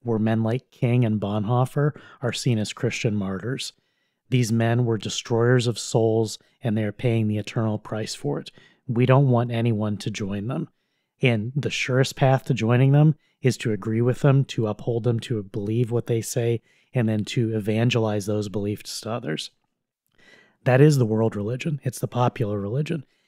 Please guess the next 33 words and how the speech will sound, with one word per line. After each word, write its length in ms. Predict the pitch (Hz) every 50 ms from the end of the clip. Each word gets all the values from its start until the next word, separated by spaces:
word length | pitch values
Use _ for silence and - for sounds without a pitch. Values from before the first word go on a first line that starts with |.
| _ _
You 200 | - 113 135 160
will 140 | 170 160 -
fit 280 | - - - 147 143
in 300 | 139 131 120 123 147 147 - _ _ _ _ _ -
if 200 | 127 113 - -
you 120 | 127 120
love 260 | 107 107 110 110 98
Bonhoeffer. 680 | 95 104 101 110 110 - - 139 139 147 - - 165 156 - - - _ _ _ -
And 340 | 151 123 110 110 104 110
the 80 | 117 117
more 220 | 110 113 113 123
you 120 | 135 139 147
talk 320 | - - 139 127 131 -
about 260 | - 131 139 135 143
him, 160 | 143 151 151 - _ _ _ _
the 120 | - 120 107
more 220 | 110 110 110 113
friends 380 | - - - 110 110 113 107 101
you're 100 | 104 98
gonna 180 | 110 127 135
have. 400 | 117 131 147 147 151 156 143 - - - _ _ _ _ _ _ _ _ _ _ _ -
Scripture 420 | - - - 147 143 - - 147
has 240 | - 151 151 135 120
a 40 | 120
lot 240 | 117 117 113 -
to 60 | - 101
say 280 | - - 131 113 110
about 400 | 107 98 98 107 113 135 170 180 - _ -
the 100 | 131 -
popularity 880 | - 127 117 110 - 131 107 104 104 110 104 104 101 107 101 - 139 147
of 300 | 127 123 110 101 101 -
<laughs> 20 | -
Scripture. 760 | - - - - - 156 - - - - - 117 - -